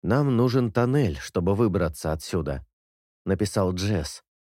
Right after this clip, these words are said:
Ему не понравилось, что ответ задерживается. Потребовалась целая минута, прежде чем появились слова Брэндона. «Да, что ж», написал он, «с тоннелем небольшие сложности».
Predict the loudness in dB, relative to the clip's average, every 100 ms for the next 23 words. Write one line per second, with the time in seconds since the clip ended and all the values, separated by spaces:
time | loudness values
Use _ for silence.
0 | _ _ _ 0 2 2 2 2 2 2
1 | 4 2 0 -2 0 0 2 2 2 2
2 | 2 0 -2 -4 -4 -8 -10 -12 _ _
3 | _ _ _ _ _ -6 0 2 4 4
4 | 4 2 -2 -4 0 2 4 4 2 2
5 | 0 -2 -6 -10 _ _ -2 -2 0 -2
6 | 0 -2 0 0 2 0 -2 -2 -2 0
7 | 2 2 2 0 -2 -6 -10 -14 _ _
8 | _ _ _ _ _ _ _ _ _ 0
9 | 0 -2 -12 -18 -4 -2 -2 -6 -20 _
10 | _ _ -4 -2 -2 -2 0 -2 0 -2
11 | -4 -10 _ _ _ _ _ _ -6 -2
12 | 0 0 0 0 2 2 2 -2 -2 0
13 | -2 -2 -8 -10 -12 -12